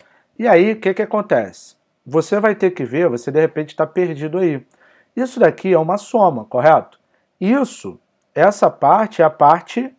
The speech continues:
imaginária, tá? Essa parte que tá com I vai se tornar na parte imaginária. Logo, essa parte aqui, ó, vai se tornar na parte real.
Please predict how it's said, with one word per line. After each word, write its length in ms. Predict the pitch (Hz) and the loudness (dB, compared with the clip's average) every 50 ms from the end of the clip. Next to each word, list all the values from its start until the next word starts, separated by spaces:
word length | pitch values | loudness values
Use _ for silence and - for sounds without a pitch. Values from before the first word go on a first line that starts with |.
| _ _ _ _ _ _ _ _ _ | _ _ _ _ _ _ _ _ _
imaginária, 960 | 180 170 165 165 170 175 175 165 208 247 254 240 214 175 127 101 95 87 _ _ _ _ _ _ _ _ _ _ _ _ _ | -2 -2 2 2 2 2 2 -2 -2 0 2 2 2 2 0 -2 -8 -16 _ _ _ _ _ _ _ _ _ _ _ _ _
tá? 380 | - 113 127 151 190 226 _ _ _ _ _ _ _ _ _ _ | -4 -2 0 0 -2 -4 _ _ _ _ _ _ _ _ _ _
Essa 280 | 120 123 120 - 143 127 | -8 -8 -2 -2 -4 -2
parte 360 | - - 131 127 127 - - | 2 0 0 0 0 -8 -18
que 60 | _ | _
tá 180 | _ 135 127 120 | _ -2 -2 -2
com 200 | - - 123 135 | -4 -8 -4 -4
I 80 | 170 | -2
vai 160 | 190 170 151 | -2 -2 -4
se 120 | 139 - _ | -4 -6 _
tornar 360 | - 151 127 127 127 131 139 | -8 -6 -6 -4 -6 -6 -4
na 120 | 151 151 | -4 -4
parte 340 | 135 - 151 143 143 - - | -4 -2 -4 -4 -4 -6 -12
imaginária. 680 | - 160 156 160 160 202 220 226 220 185 135 104 90 - _ _ _ _ _ _ _ _ _ _ | -10 -8 -8 -6 -6 -6 -4 0 0 0 0 -2 -6 -14 _ _ _ _ _ _ _ _ _ _
Logo, 600 | 135 143 151 175 208 226 202 147 110 104 95 _ _ _ _ _ _ | -2 2 6 6 8 8 6 4 2 -6 -12 _ _ _ _ _ _
essa 320 | _ 131 156 160 - 202 202 | _ 0 0 0 0 -6 -6
parte 440 | 202 _ 160 143 135 123 - - 123 | 0 _ 4 4 4 2 0 -12 -12
aqui, 340 | 117 - - 160 175 196 | -12 -12 -10 -6 -4 -2
ó, 120 | 202 156 110 _ _ _ _ _ _ _ _ _ | -4 -4 -6 _ _ _ _ _ _ _ _ _
vai 140 | - 117 117 | -6 -6 -6
se 160 | 113 - - | -6 -8 -8
tornar 360 | _ - 139 131 131 131 139 147 | _ -2 -2 -2 0 -2 0 0
na 100 | 156 156 | 0 -2
parte 680 | - - 135 135 143 151 - - - - 208 226 233 _ _ _ _ _ _ _ _ _ _ _ _ _ _ _ _ _ _ _ | 0 2 2 2 2 0 -6 -12 -10 -10 -10 -10 -12 _ _ _ _ _ _ _ _ _ _ _ _ _ _ _ _ _ _ _
real. 600 | - - 117 156 202 226 202 156 143 139 139 139 | -18 -6 2 2 6 8 8 8 6 4 2 -10